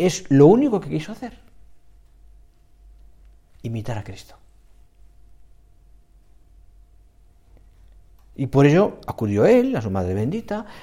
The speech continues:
eh, y por eso, y por eso nuestro Padre, pues, eh, es, se puede decir, y así lo decía, en aquel decreto de las virtudes heroicas, de hace ya tantos años, decía, era un, creo, no sé si esa es la frase exacta, pero decía,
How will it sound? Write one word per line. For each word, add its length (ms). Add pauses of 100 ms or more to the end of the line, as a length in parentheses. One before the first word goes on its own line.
(160)
eh, 420
y 100
por 220
eso, 300 (320)
y 140
por 180
eso 200
nuestro 540
Padre, 360
pues, 320 (320)
eh, 400
es, 400 (100)
se 200
puede 240
decir, 320
y 40
así 180
lo 100
decía, 360
en 80
aquel 260
decreto 440 (1500)
de 300
las 200
virtudes 360
heroicas, 420
de 400
hace 140
ya 100
tantos 320
años, 340 (400)
decía, 480
era 140
un, 500
creo, 300 (120)
no 80
sé 100
si 60
esa 100
es 60
la 40
frase 200
exacta, 260
pero 100
decía, 280